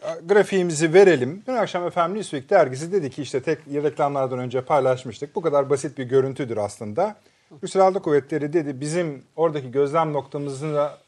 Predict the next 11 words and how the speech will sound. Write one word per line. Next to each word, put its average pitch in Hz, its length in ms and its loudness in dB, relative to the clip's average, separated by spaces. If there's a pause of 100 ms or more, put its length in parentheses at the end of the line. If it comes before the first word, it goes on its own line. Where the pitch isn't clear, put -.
doğru 135 320 4
bir, 123 400 -8 (360)
e, 107 440 -8
Amerikalıların 135 680 -2
gözlem 135 360 -2
noktasına 127 480 -10
doğru 123 300 -6
bir, 123 240 -8 (680)
e, 104 460 0 (840)
bombalama 143 560 4
yaptı 98 460 -4